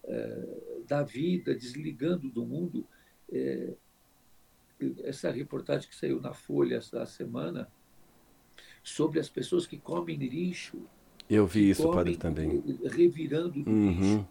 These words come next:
Speaker 1: E aí vem essas prefeituras que colocam, "Não dê esmola porque isso é a causa de ficar na rua".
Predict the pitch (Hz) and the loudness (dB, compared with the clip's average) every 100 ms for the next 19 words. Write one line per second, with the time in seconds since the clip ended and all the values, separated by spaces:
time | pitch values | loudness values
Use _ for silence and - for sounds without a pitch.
0 | - - _ - 170 208 294 - 147 175 | -12 -20 _ 0 0 0 -2 -6 -2 0
1 | 196 - - - 165 170 165 - - - | -2 -6 -10 -6 -4 -4 -6 -6 -8 -8
2 | 208 127 - 123 - 175 165 - - - | -8 -6 -4 -6 0 2 2 -2 -8 0
3 | 151 147 - - - 139 143 170 180 - | 0 0 -6 -16 -6 -4 4 6 6 2
4 | 135 147 185 180 175 170 170 - 190 - | -2 0 2 0 -2 -2 -4 0 -2 -2
5 | 160 170 175 151 - - 139 131 127 117 | 0 0 0 -2 -8 -4 -4 -4 -4 -4